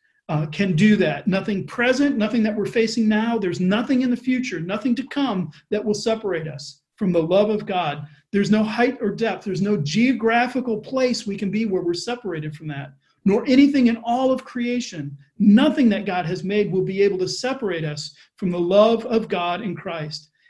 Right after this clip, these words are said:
This is the all things that he's working together for your good. This is the promise that began in our section with justification,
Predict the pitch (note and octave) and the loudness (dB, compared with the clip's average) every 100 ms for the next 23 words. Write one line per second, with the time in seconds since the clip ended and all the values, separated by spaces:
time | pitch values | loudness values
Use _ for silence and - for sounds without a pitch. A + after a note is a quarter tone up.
0 | _ D#3 D3 A3 D#4 - B3+ A#3 A#3+ - | _ -4 2 4 4 2 0 -2 -2 -4
1 | G#3+ A3 G#3+ G#3+ A3+ G#3+ F3+ F#3 F#3 E3 | -2 -2 -2 -2 -2 -2 -2 -6 -6 -2
2 | F#3+ F#3+ E3+ F3+ E3 E3+ - F3 E3+ D#3+ | -2 -2 -6 -8 -10 -10 -12 -12 -10 -8
3 | D3+ E3+ D3 C#3 - _ _ _ _ _ | -4 -4 -6 -12 -18 _ _ _ _ _
4 | _ - F#3 C4 D4 A3+ A#3 - C4+ C#4 | _ -6 0 0 2 0 -2 -4 -2 0
5 | C4 G3 - G3 F#3+ F#3 D#3 G#3 B3+ B3+ | 0 -2 -2 -6 -4 -4 -2 0 0 2
6 | A#3 - F#3+ G3 G3 - G#3+ G#3+ G3+ F#3 | 0 0 -2 -2 -2 -2 -2 -2 0 0
7 | F3+ G3+ F#3+ G3+ F#3+ F#3+ G3 G3 E3+ D3 | 0 -2 -4 -8 -10 -6 -6 -6 -8 -12